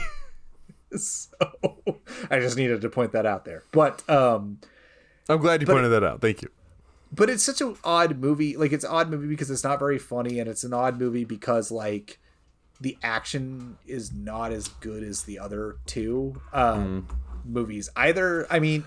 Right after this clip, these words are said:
Speaker 1: well,
Speaker 2: Well, I
Speaker 1: you
Speaker 2: think
Speaker 1: can't
Speaker 2: that lands squarely on, on John Landis.
Speaker 1: I think so. Like, and it's so, like, I, I don't know. Like, it's weird to say about someone who's kind of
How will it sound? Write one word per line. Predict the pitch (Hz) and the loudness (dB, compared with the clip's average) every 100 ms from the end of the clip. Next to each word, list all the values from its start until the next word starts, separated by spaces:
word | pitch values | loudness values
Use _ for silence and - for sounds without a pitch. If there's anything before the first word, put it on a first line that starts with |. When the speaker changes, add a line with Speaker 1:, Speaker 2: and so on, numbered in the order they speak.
| 196 | 4
Speaker 1:
well, | 196 185 - - - - | 6 6 0 -20 -20 -2
Speaker 2:
Well, | 107 | 2
I | 95 123 131 | 4 4 4
Speaker 1:
you | |
Speaker 2:
think | 143 | 6
Speaker 1:
can't | - 104 117 | 6 6 0
Speaker 2:
that | 131 | 2
lands | 131 113 104 | 2 4 0
squarely | - 117 101 92 | 4 4 6 2
on, | 82 85 - | 0 -2 -6
on | 139 107 92 | -4 -2 -2
John | 90 92 78 | -2 -2 -2
Landis. | 92 101 50 - - _ _ _ | -4 -6 -6 -12 -14 _ _ _
Speaker 1:
I | 170 175 | 2 2
think | - 151 120 | 0 -2 0
so. | - 131 123 120 123 | 4 6 10 8 8
Like, | 156 156 - - - | 6 4 -4 -20 -2
and | 185 | 0
it's | 190 - | 2 2
so, | - 220 208 160 - _ - _ - - 135 127 - - | 4 6 4 2 -4 _ -20 _ -20 -14 -12 -12 -14 -12
like, | 135 139 - | -4 -6 -6
I, | 139 - | -10 -2
I | 170 | 2
don't | 175 | 4
know. | 151 113 | 4 4
Like, | 127 139 135 - - - _ _ _ | 6 6 4 -8 -20 -20 _ _ _
it's | 170 151 | 4 6
weird | 139 170 160 | 6 6 4
to | |
say | 139 156 156 156 | 2 4 4 2
about | 139 131 131 | -2 -2 -2
someone | - 139 135 131 | -2 -2 -2 -2
who's | 117 120 - | -4 -6 -6
kind | 110 113 | -8 -6
of | 113 - | -6 -8